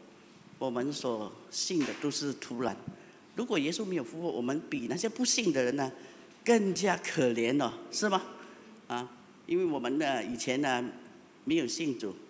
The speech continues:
后来信主，要不要付代价？付代价哦，被人辱辱骂了，被人弃绝了，我们还要继续怎么样？见证主啊！如果耶稣没有复活的话，那么我们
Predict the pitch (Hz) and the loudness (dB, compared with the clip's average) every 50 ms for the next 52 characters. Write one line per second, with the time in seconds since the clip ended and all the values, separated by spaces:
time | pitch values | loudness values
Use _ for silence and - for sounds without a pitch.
0 | - - - - - 180 170 139 131 120 - - 180 156 123 - - 107 - - | -20 -20 -16 -8 -4 -2 0 0 0 -2 -2 -2 -2 -4 -4 -4 -6 -8 -8 -8
1 | - - - - - - - - - - - - - 160 156 165 156 147 - 160 | -12 -20 -20 -20 -20 -20 -20 -20 -20 -20 -10 -4 -2 0 0 0 0 -2 -2 0
2 | - 147 139 131 - 135 113 - - - - - 147 135 - 127 120 117 127 139 | 0 2 2 2 0 -2 -4 -6 -8 -12 -8 -6 -4 0 0 0 0 2 0 0
3 | 123 101 85 - - - - - - 151 131 113 101 117 123 135 160 156 147 147 | 0 0 -2 -6 -10 -14 -8 -4 -2 -2 -2 -2 -2 -4 -2 -2 0 0 0 -2
4 | 156 147 143 131 135 131 123 120 117 110 104 - 139 135 120 110 113 117 - - | -2 -2 -2 0 0 0 0 0 -2 -4 -6 -6 -6 -4 -4 -4 -6 -6 -6 -6
5 | 156 147 127 120 - 127 123 101 104 113 95 - - - - - - - - - | -6 -6 -6 -4 -2 -2 -2 0 0 -2 -4 -4 -8 -16 -16 -16 -16 -18 -20 -20
6 | - - - 110 107 123 151 143 139 135 147 160 156 165 165 160 175 180 165 139 | -20 -12 -6 -4 -2 0 0 0 2 2 0 0 0 -2 -2 -2 -2 -2 -2 -2
7 | 127 120 131 123 - - - - - 202 202 175 156 135 - 170 156 139 120 - | -2 -4 -4 -6 -8 -12 -10 -2 2 4 6 6 4 4 4 4 2 2 2 0
8 | - 113 101 101 101 101 - - - - - - - - - - - - - - | -2 -2 -2 -2 -2 -4 -8 -12 -16 -20 -20 -20 -20 -20 -20 -20 -20 -20 -20 -20
9 | - - - - - - 294 254 254 - 160 185 - 247 240 214 214 190 165 143 | -20 -20 -20 -10 -6 -4 0 2 4 4 4 2 2 0 -2 0 0 0 0 0
10 | 117 - 170 170 180 175 151 143 139 160 151 135 135 135 139 147 143 156 147 123 | -2 -6 -6 -4 -2 -2 -2 0 0 2 2 0 0 0 -2 -2 -2 -2 -2 -2
11 | 120 110 113 107 107 113 131 139 | -2 -2 -2 -2 -2 0 -2 -2